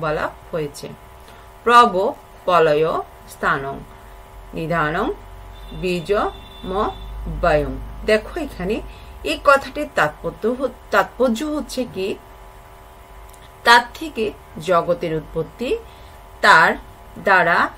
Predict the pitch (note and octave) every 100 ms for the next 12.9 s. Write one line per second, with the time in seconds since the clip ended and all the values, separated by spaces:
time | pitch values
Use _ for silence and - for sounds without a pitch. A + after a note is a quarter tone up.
0 | - - - D#4+ F4 E4+ A#3 F#3+ G4 -
1 | - - - - - - E3+ - A3 A#3+
2 | C4+ B3+ - - G4 - - - - -
3 | - B3+ G#3+ - - - - - E3+ F3
4 | D#3+ C3 B2+ - - - - - G3 F#3
5 | - A#3 G3+ - - - - - - A#3+
6 | A3 G#3+ F3+ - A#3 C4+ - A3 - G3+
7 | - - - - - F3+ G#3 A3 - D#3+
8 | E3 F3 E3 D3+ D3+ D#3 A3 G#4+ - -
9 | - D3+ B2+ A#2 - - - - - -
10 | - C4 C#4+ C#4 G#3+ D#3 D#3 D#3 G3 -
11 | - - - F3+ E3 E3+ D#3+ C4+ - -
12 | - - D3 D3 D3+ E3 F3+ E4+